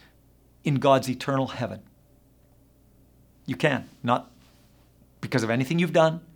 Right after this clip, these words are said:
but because God declared it to be so when you trust him. That's, that's amazing.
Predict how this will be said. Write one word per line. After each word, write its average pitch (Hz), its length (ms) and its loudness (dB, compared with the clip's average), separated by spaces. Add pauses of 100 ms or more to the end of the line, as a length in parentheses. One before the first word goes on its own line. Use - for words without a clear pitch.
(920)
but - 100 -10
because - 320 -8
God 113 340 0 (140)
declared 143 440 2
it - 200 -16
to 123 60 -4
be 110 140 -4
so 107 280 -6 (380)
when 120 140 -2
you 104 80 -6
trust - 360 -6
him. 117 160 -12 (600)
That's, - 200 -4
that's 165 200 -2
amazing. 127 380 -2